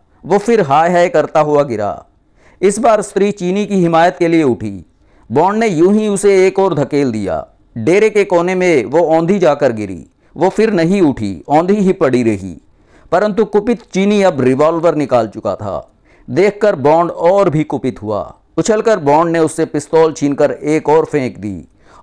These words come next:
और अब बिना परवाह किए चीनी पर मुक्के बरसाने शुरू कर दिए। चीनी ने चीखना बंद कर दिया। चीनी गिर पड़ा, परंतु बॉन्ड ने उसे तब भी नहीं छोड़ा। जब बॉन्ड का गुस्सा हल्का हुआ तो देखा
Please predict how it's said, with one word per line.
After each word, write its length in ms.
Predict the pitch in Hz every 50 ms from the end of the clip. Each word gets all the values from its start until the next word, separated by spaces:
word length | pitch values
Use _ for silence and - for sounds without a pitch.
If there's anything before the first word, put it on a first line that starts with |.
| -
और 240 | 156 170 165 156 135
अब 120 | 139 147
बिना 320 | 131 131 147 147 165 175 170
परवाह 340 | - 151 147 143 147 156 156
किए 300 | - 143 139 147 143 139
चीनी 320 | - - 160 170 190 196
पर 160 | 202 190 165
मुक्के 320 | 147 151 147 - - 190 170
बरसाने 480 | 143 151 147 - 151 143 156 180 180
शुरू 220 | - 139 131 120 110
कर 140 | - 107
दिए। 380 | 98 92 104 98 95 87 - - _ _ _ _ _ _ _ - -
चीनी 260 | - 208 226 220 220
ने 140 | 214 208 208
चीखना 500 | 190 - - - 185 185 - 190 190 185
बंद 240 | 147 120 143 156 151
कर 160 | - 127 110
दिया। 480 | 101 107 104 101 90 82 78 78 - _ _ _ _ - -
चीनी 260 | 185 208 214 214 202
गिर 240 | 151 127 151 156 123
पड़ा, 360 | - 104 98 92 82 - - _ _ _ _ _ _ - _ -
परंतु 340 | 165 185 214 220 208 240 208
बॉन्ड 300 | 139 147 170 190 196 196
ने 100 | 196 196
उसे 220 | 190 185 - 185
तब 140 | 180 196 185
भी 220 | 185 170 160 160
नहीं 240 | 160 147 127 120 123
छोड़ा। 520 | - - 107 104 98 98 92 - - _ _ _ _ _ _ -
जब 240 | 127 131 208 202 156
बॉन्ड 240 | 165 190 208 220 226
का 140 | 226 220 208
गुस्सा 340 | 175 180 - - 202 190
हल्का 280 | 175 160 151 135 - 175
हुआ 240 | 170 156 175 170 165
तो 140 | 165 170 147
देखा 560 | 120 123 123 - 143 131 120 98 - _